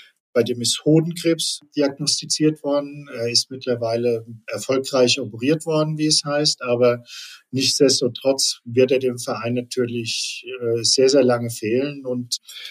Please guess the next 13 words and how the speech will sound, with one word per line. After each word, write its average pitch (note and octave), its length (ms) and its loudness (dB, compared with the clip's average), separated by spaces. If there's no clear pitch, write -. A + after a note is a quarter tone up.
ich - 220 -2
glaube C#3 260 8
schon, D3+ 320 6
dass C#3+ 240 6
das, - 560 2
äh, C3+ 240 6
die B2 120 -2
Chancen C#3 380 0
der B2+ 100 4
Dortmunder B2 840 -2
gewaltig B2 540 -2
reduzieren A#2 760 -2
wird. C#3+ 560 2